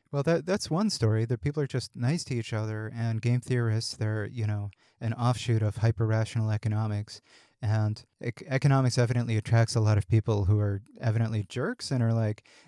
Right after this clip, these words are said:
"Yeah, you know, I would just defect on day one if I had the option." And now it's a mystery. It's a total mystery why people cooperate. But yeah, I, th-, I think we can be a, a little more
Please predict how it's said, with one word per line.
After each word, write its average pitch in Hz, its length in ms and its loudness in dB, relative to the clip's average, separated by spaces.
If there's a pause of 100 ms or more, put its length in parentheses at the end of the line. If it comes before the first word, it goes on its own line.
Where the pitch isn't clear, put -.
"Yeah, 220 240 0
you 135 180 0
know, 214 300 -2 (280)
I 196 200 -2
would 220 160 -2
just 214 320 -2 (260)
defect - 680 0 (200)
on 160 140 0
day 190 180 2
one 208 380 0
if 143 140 0
I 151 80 2
had 160 160 2
the 160 100 0
option." 120 560 0 (180)
And 135 140 2
now 185 180 0
it's - 140 0
a 117 60 2
mystery. 123 760 0
It's 135 180 -2
a 135 60 -8
total 170 380 2
mystery 127 420 -4
why 120 220 0
people 127 280 0
cooperate. 110 600 -8 (320)
But 185 140 4
yeah, 202 220 6
I, 131 80 4
th-, - 160 -2
I 160 60 6
think 185 220 0
we 185 80 0
can 147 160 -2
be 135 100 -2
a, 135 80 -2
a 127 300 -8
little 127 220 -4
more 113 520 -4